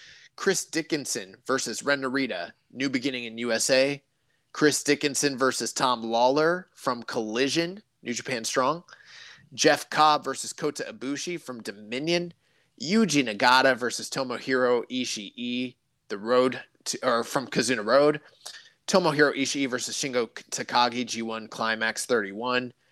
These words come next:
Great Okan versus Kota Ibushi, G one Climax thirty-one. Kenta versus Zack Sabre Junior,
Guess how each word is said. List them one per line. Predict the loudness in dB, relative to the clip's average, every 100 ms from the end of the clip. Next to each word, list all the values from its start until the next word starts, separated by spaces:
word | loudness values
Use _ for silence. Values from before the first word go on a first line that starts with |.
| _ _ _ -4
Great | 4 6 6
Okan | 2 0 0 2 2 2
versus | -2 -4 -4 -8
Kota | -2 -2 -2 -8
Ibushi, | -8 -6 -4 -2 -2
G | -2 -6
one | -6 -6
Climax | -4 -2 -2 -4
thirty-one. | 0 2 2 -2 -6 -12 _ _ _ _ _ -6
Kenta | 2 4 4 0
versus | 2 -2 -2 -8 -10 _
Zack | -4 0 0 2
Sabre | -2 -2
Junior, | -4 -4 -2 -2 -2 -6